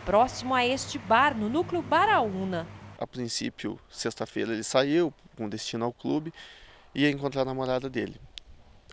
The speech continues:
Speaker 2: A gente pensou que no sábado cedo ele não apareceu, pousou na casa da namorada, que poderia ser o normal, né? Pousou na casa da namorada e tal,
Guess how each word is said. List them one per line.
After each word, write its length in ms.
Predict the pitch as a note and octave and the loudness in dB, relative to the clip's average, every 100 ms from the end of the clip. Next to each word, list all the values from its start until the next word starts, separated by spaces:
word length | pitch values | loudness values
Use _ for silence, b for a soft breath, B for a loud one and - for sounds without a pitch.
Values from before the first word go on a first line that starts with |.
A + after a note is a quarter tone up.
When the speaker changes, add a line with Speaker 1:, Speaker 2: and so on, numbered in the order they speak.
| - | -2
Speaker 2:
A 80 | C3 | 0
gente 200 | B2+ A#2+ | 0 -2
pensou 380 | - B2 - B2 | -2 -2 0 -2
que 680 | - G3+ G#3+ F#3 C3 G#2 F#2 | -2 -2 2 2 2 0 -2
no 180 | G#2+ | -4
sábado 420 | G#2+ - A2 A2 A2 | 0 4 4 2 -2
cedo 340 | - D3 C#3+ | 2 2 4
ele 80 | A#2 | 2
não 120 | A#2 | 2
apareceu, 560 | A#2 A#2 A#2 G#2+ C3+ F3 | 4 4 4 2 2 2
pousou 320 | - A2+ A2 | 0 0 0
na 80 | A2 | 0
casa 300 | - G#2+ A2 | 2 2 0
da 60 | |
namorada, 520 | A#2 A#2+ D3 C#3+ A2 | -2 0 2 2 0
que 100 | G2+ - | -8 -12
poderia 460 | - G#2+ G#2+ G#2 | -6 -4 -2 -2
ser 140 | G#2+ A2 | -4 -6
o 80 | |
normal, 420 | A2 A#2+ C#3+ B2 F#2+ | -4 -2 0 0 -2
né? 120 | - - B B B B B B _ - - | -6 -16 B B B B B B _ -20 -12
Pousou 240 | - A2 A#2 | -6 -2 -2
na 120 | A#2 | 0
casa 240 | G2+ G#2 | 2 2
da 40 | A2 | 0
namorada 560 | G#2+ C3 C3+ D3+ F3 | -2 0 2 2 0
e 60 | A#2 | -6
tal, 320 | - B2 D#3 | -2 0 0